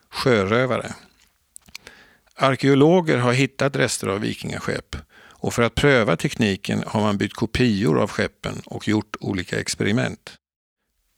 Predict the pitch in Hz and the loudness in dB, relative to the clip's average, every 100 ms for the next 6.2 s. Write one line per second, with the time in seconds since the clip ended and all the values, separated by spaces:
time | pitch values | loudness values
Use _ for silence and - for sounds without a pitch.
0 | _ - 101 120 110 127 104 123 117 104 | _ -4 0 2 2 0 2 2 2 0
1 | - 135 - - 139 139 117 - 113 95 | 0 0 0 -2 0 2 0 2 0 -2
2 | 101 101 - - 104 101 95 90 110 - | -6 -8 -8 -2 0 2 0 -2 -6 -6
3 | 107 104 _ _ _ _ - 107 - 120 | -8 -10 _ _ _ _ -6 -2 2 2
4 | - 107 110 127 131 123 120 113 107 98 | 2 -2 -2 0 0 2 2 0 0 -2
5 | - 107 98 143 117 - 104 123 135 95 | 0 -2 0 2 0 0 -4 0 -2 -4
6 | - | -12